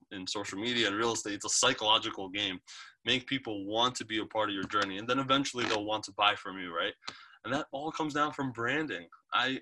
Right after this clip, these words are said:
you know, I hate selling. I am a salesman, but God, do I hate selling. <laughs> And there's, <laughs> and Gary Vaynerchuk once said, "Ninety percent of people sell and ten percent of people brand." Those ten percent of people who brand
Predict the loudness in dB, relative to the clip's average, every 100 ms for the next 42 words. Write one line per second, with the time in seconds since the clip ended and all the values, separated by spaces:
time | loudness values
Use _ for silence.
0 | _ _ -4 2 4 4 4 2 -2 -4
1 | -2 0 4 4 4 0 0 0 0 -2
2 | 2 2 2 2 -2 -4 -6 -10 _ 2
3 | 6 6 6 4 2 -4 -4 -4 -6 -10
4 | -18 -10 -6 -6 -6 -16 -12 4 6 8
5 | 8 8 6 4 4 4 4 2 4 6
6 | 6 4 4 2 2 -2 2 0 0 0
7 | 2 2 0 -14 -20 -12 0 2 2 2
8 | 0 0 0 0 -4 -2 -4 -2 0 2
9 | 2 2 -4 _ _ -14 -4 0 0 0
10 | 0 0 0 -6 -6 -6 -2 0 0 -2
11 | -8 _ _ _ _ -10 -4 -2 -2 0
12 | 0 0 -2 -6 -4 -4 0 2 4 2
13 | -2